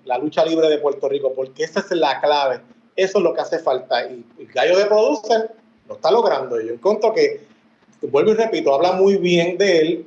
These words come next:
y habla muy bien de la gerencia de W W C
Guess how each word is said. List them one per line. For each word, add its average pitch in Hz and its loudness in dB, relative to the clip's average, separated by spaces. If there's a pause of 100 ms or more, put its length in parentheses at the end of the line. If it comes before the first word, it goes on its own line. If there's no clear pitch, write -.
(140)
y 127 -2
habla 147 4
muy 175 2
bien 165 2
de 185 2
la 165 2
gerencia 147 2
de 160 2
W 170 4
W 190 4
C 185 -2